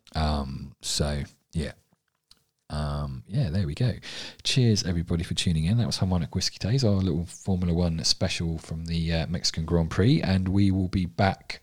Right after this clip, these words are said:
uh, this Thursday. We've got a, um, couple of new guests on with the Unicorn, so Thursday and Friday we've got two podcasts happening, so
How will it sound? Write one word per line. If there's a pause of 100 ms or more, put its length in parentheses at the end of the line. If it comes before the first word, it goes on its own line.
uh,
this
Thursday. (540)
We've
got
a,
um, (840)
couple
of
new
guests
on
with
the
Unicorn,
so
Thursday
and
Friday
we've
got
two
podcasts
happening,
so